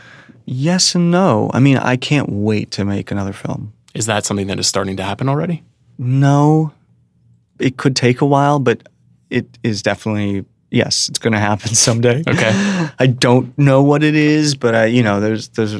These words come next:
Speaker 1: you know, an idea maybe. But anyway, it, it is definitely, but I've always felt sort of, like, reactive to the, like, I, when I get bored is when I get sad, kind of, or, you know, something. So, you know, after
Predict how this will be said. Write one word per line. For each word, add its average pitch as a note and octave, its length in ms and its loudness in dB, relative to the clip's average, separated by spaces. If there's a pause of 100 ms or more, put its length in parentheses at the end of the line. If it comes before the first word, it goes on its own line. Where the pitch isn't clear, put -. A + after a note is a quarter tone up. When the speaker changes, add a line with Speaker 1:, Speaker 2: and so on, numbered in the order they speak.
Speaker 1:
you B2 200 0
know, G2 220 0
an G#2+ 120 0
idea A2 460 2
maybe. A#2 260 2
But A#2+ 220 0
anyway, A2 520 0
it, C3+ 220 2 (540)
it C#3 120 0
is C3 200 0
definitely, B2 400 0
but A#2+ 160 0
I've C3+ 260 0
always D#3+ 340 0
felt C3 440 -2
sort A2 320 -2
of, G#2 200 -2
like, G2+ 300 -2
reactive G2+ 960 -2
to - 120 -8
the, G#2 220 -2 (760)
like, A2+ 100 -6
I, G#2+ 260 -6
when A#2 160 -2
I A2 60 2
get A2+ 240 -2
bored G#2+ 340 2
is G2 140 0
when G2+ 140 -4
I G2+ 120 0
get G2+ 240 -2 (260)
sad, G#2+ 720 -2
kind B2+ 240 0
of, C3 140 0
or, G2+ 220 -2 (100)
you A2 100 0
know, - 180 -4
something. - 320 -4
So, A2+ 260 2 (1160)
you B2+ 140 2
know, G2 180 0
after A#2 460 0